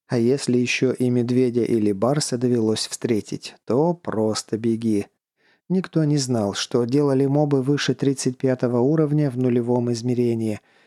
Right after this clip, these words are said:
где капом развития для игроков был двадцать девятый.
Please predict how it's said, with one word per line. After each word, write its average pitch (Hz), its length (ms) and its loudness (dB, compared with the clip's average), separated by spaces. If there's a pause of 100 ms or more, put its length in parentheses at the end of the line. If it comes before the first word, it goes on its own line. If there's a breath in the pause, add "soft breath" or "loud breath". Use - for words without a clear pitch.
(160 soft breath)
где 107 260 -4
капом 123 460 -2
развития 147 640 -2
для 139 220 0
игроков 127 640 -2
был 139 360 0
двадцать 110 560 -4
девятый. 107 600 -4